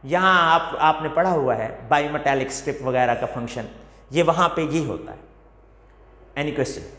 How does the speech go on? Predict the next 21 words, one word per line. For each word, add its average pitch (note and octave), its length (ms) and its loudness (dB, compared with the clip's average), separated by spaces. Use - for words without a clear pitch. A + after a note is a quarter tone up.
Electric E3+ 380 2
current F#3+ 200 4
pass G3 280 6
होती A3+ 260 2
है, G#3 260 2
इसमें G#3 280 -2
heat E3 300 -4
generate F3 360 2
होती G#3+ 280 2
है, G#3 160 8
वो E3+ 140 4
base E3 300 0
metallic G3 500 0
है, G3 100 6
वहाँ E3 360 2
तक C#3+ 140 -2
heat F3 220 -4
पहुँचती F3+ 380 -2
है G3+ 200 6
और C#3+ 240 4
आप D3 300 2